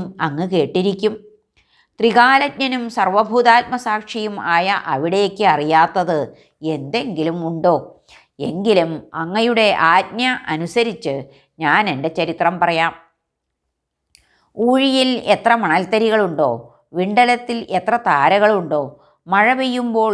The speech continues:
എത്ര വർഷധാരകളുണ്ടോ, അത്രയും പശുക്കളെ ഞാൻ ദാനം ചെയ്തു. ന്യായാർജിതകളും തരുണികളും പയസ്വിനികളും സവത്സകളും ശീലരൂപ ഗുണയുക്തകളും കപിലവർണ്ണകളും ഹേമശൃംഗകളും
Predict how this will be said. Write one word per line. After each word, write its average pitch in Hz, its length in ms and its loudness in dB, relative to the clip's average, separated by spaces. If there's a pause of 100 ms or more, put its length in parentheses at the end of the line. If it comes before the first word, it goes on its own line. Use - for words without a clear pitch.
(140)
എത്ര 185 260 -2
വർഷധാരകളുണ്ടോ, 208 1120 0 (380)
അത്രയും 233 600 -6
പശുക്കളെ 143 920 0
ഞാൻ 156 300 -6
ദാനം 165 420 -2
ചെയ്തു. 180 280 -2 (840)
ന്യായാർജിതകളും 233 1120 2
തരുണികളും 214 600 0 (100)
പയസ്വിനികളും 208 840 0
സവത്സകളും 196 800 2
ശീലരൂപ 196 600 2
ഗുണയുക്തകളും 190 920 0
കപിലവർണ്ണകളും 196 1000 2
ഹേമശൃംഗകളും 190 1080 0